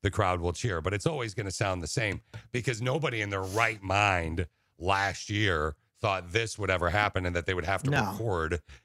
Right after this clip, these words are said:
Speaker 1: different
Speaker 2: Right.
Speaker 1: crowd reactions. So, how, I mean, they've gotta kinda come up with it, uh, th-, kinda wing it. It's probably three people in a sound booth overlaid twenty thousand times.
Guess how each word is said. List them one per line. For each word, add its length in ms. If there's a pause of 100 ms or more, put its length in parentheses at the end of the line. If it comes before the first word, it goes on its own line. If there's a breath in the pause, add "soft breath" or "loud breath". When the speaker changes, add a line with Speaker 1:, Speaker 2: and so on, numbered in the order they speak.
(120)
Speaker 1:
different 340
Speaker 2:
Right. 60
Speaker 1:
crowd 240
reactions. 600 (380)
So, 160
how, 120
I 160
mean, 120
they've 120
gotta 220
kinda 260
come 180
up 160
with 160
it, 80
uh, 120
th-, 200 (220)
kinda 200
wing 260
it. 140 (480)
It's 80
probably 260
three 240
people 300
in 60
a 60
sound 300
booth 220
overlaid 500 (120)
twenty 240
thousand 340
times. 420